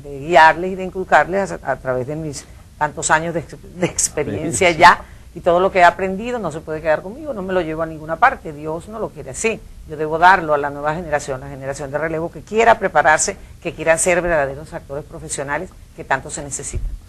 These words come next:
Speaker 2: Cuéntanos un poquito tu punto de vista, ¿cómo ves tú el movimiento de teatral en español aquí en Miami?
Speaker 1: Bueno, eh, todavía incipiente, ¿no? Se hacen muchas obras,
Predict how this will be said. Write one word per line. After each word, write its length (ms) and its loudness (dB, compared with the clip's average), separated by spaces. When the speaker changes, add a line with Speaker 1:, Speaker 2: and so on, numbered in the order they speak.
Speaker 2:
Cuéntanos 340 6
un 60 2
poquito 260 6
tu 120 2
punto 260 2
de 60 6
vista, 280 2
¿cómo 240 -2
ves 220 -2
tú 280 4
el 220 0
movimiento 640 2
de 80 -2
teatral 480 -4
en 80 -4
español 440 -8
aquí 180 -8
en 80 -4
Miami? 400 -8
Speaker 1:
Bueno, 580 6
eh, 800 4
todavía 360 6
incipiente, 800 -2
¿no? 180 -6
Se 280 0
hacen 460 6
muchas 420 -4
obras, 500 2